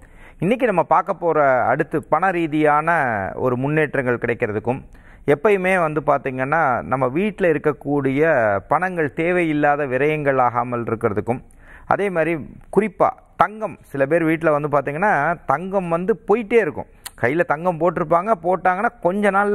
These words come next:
பாத்தீங்கன்னா அடுத்த அடமான கடைக்கு போயிரும், வித்துருவாங்க. இதுவே ஒரு ஹேபிச்சுவலா இருந்துட்டே இருக்கும். இந்த மாதிரி விஷயங்கள் நிறைய வராம இருக்கிறதுக்கு இது தடுத்தும் நிறுத்தும்.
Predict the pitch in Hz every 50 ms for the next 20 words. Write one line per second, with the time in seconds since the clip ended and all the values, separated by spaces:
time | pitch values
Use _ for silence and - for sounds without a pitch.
0 | 202 170 180 165 156 170 170 196 208 185 160 - 170 156 147 151 160 165 160 156
1 | 151 156 160 147 139 151 160 160 165 165 160 147 - 170 165 170 165 160 165 180
2 | 185 - - - - - - - - - - - 143 170 175 240 226 220 220 226
3 | 220 202 175 - - 170 185 180 196 185 - - 175 175 170 170 160 143 139 143
4 | 139 139 143 143 127 113 113 107 - - - - - - 143 151 156 165 175 208
5 | 214 208 175 160 - - 175 165 151 147 160 170 156 139 135 139 143 143 143 139
6 | 131 123 110 104 - - - - - - - - - - 120 135 160 170 185 190
7 | 190 190 165 151 - - 147 131 123 131 143 202 190 156 143 165 147 - 139 147
8 | 160 147 - - 180 180 175 151 131 127 131 139 123 - 139 135 120 82